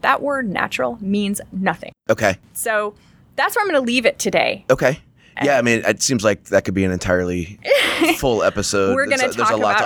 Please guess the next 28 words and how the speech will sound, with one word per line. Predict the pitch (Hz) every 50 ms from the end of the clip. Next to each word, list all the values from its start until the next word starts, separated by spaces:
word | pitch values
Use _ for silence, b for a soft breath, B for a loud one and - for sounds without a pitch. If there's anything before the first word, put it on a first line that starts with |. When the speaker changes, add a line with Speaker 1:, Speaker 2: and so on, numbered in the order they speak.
| 202 202
Speaker 1:
all | 196
Speaker 2:
unpack | 196 208 208 196
Speaker 1:
of | 190
Speaker 2:
there | - 196
Speaker 1:
it | 185
Speaker 2:
for | - 196
Speaker 1:
more | 196 190
Speaker 2:
sure. | 190 196
Speaker 1:
in | 202 220
the | 214
future, | - - 185 180 - -
I'm | 165 190
sure. | - - - - - 202
Yeah. | 220 - 113 113 110 104 98
Speaker 2:
Um, | 95 95 92 - _ -
and | 120 123 120 - - 64 80 -
to | 147 135
our | 117
listeners, | 110 135 - - 135 123 98
if | 107 104 - -
they | 110 107 104
are | 104 104 104 90
interested | 73 101 101 107 104 - - - 107 101 98 95 92 90
or | 71 92 95
have | 95 101 95 92 -
thoughts | - - 90 90 101 101 -
on | 107 95 92 92
that, | 90 90 87 87 85 -